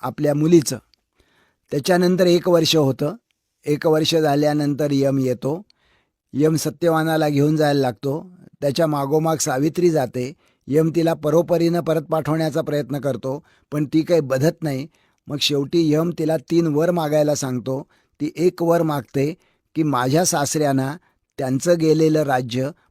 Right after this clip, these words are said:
परत मिळण्याचं, परत मिळालेलं आहे, हे पाहण्याचं भाग्य लाभू दे."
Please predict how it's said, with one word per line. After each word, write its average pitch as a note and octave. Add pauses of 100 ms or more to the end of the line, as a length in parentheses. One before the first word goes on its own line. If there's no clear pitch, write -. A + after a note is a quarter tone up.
(140)
परत D#3
मिळण्याचं, C#3+ (540)
परत D3
मिळालेलं E3
आहे, B2 (240)
हे -
पाहण्याचं C#3
भाग्य C#3
लाभू B2
दे." A#2+